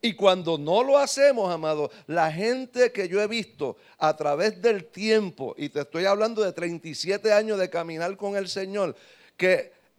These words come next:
cayeron y pecaron y se apartaron, comenzaron por dejar de congregarse paulatinamente.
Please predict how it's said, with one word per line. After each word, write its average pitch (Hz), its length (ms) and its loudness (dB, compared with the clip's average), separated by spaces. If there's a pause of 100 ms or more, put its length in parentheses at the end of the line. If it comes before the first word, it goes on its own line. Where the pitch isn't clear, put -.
cayeron 233 760 4
y 202 120 -4
pecaron 226 680 2
y 202 100 -2
se 196 100 -2
apartaron, 180 680 0
comenzaron 165 880 -4
por 139 240 -6
dejar 135 540 -4
de 139 120 -6
congregarse 120 840 -4 (440)
paulatinamente. 117 1040 -4